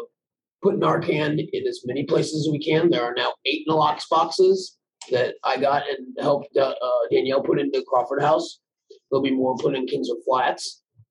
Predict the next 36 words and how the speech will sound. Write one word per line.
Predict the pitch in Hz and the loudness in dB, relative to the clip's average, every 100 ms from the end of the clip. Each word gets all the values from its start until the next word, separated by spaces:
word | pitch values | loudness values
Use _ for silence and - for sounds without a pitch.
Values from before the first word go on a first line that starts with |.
| 135 | 0
So | 143 | 0
as | 131 | 2
much | 147 180 226 | 0 2 2
as | 175 | 2
we | 180 208 | 4 4
can | 190 175 | 4 2
saturate | - - 170 175 - 160 156 156 | 0 0 0 0 2 2 0 -2
this | - | -6
town | - 156 120 107 113 - - | -4 -2 -2 -4 -8 -12 -4
with | - | -2
naloxone | 110 135 143 - - 113 113 | 0 2 0 0 -6 -8 -8
to | 113 | -10
save | - 139 147 | -4 -2 2
lives | 143 139 117 113 - - | 2 2 0 -4 -10 -14
is | 120 120 | -14 -4
what | 123 | -4
I'm | 113 110 | -4 -6
planning | 107 104 - | -12 -12 -12
to | 113 | -12
do. | - _ _ _ _ - - - 123 | -14 _ _ _ _ -20 -20 -6 -4
Um, | 113 - _ _ - 131 | -4 -8 _ _ -20 -8
we, | 131 127 120 110 - | -4 -4 -6 -10 -4
uh, | 87 - - - - _ - | -4 -4 -6 -12 -18 _ -8
just | 135 - | -4 0
got | 139 | 2
a, | 135 131 _ _ - | 0 -4 _ _ -2
a | 120 | 0
bunch | 120 147 180 | 2 2 6
of | |
new | 175 | 6
staff. | 170 151 147 151 - | 6 4 2 0 -4
So | - - 127 | -6 0 2
when | 123 123 | 2 0
I | |
came | 120 139 143 | 0 0 0
in, | 143 | 0